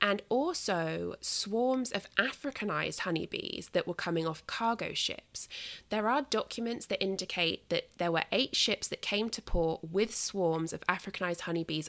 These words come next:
on them between nineteen eighty-three to nineteen eighty-nine, and it is recorded that these swarms had varroa mite infestations. The second route into North America was through Texas. This is,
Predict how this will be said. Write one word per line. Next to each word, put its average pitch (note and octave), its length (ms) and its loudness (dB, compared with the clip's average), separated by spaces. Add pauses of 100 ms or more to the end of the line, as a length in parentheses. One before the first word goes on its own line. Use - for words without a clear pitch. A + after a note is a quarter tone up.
on F#3+ 280 4
them - 340 -6 (400)
between F3+ 400 0
nineteen G#3 380 0
eighty-three F#3 460 -2
to D#3+ 120 -2
nineteen D#3 680 0
eighty-nine, E3+ 840 -2 (280)
and F3+ 120 4
it - 140 2
is B3 260 4
recorded D#3+ 560 -2
that E3+ 160 -8 (100)
these G3 280 -2
swarms D#3+ 440 0
had E3 440 2
varroa D#3+ 380 -2
mite D3 240 -2
infestations. - 1000 -4 (1300)
The A3 100 0
second C4 640 0
route F3 400 0
into F#3 260 0
North E3+ 280 0
America D3+ 600 -2
was D#3+ 440 0
through D3+ 220 -6
Texas. - 600 -2 (460)
This G3 320 0
is, F3 320 0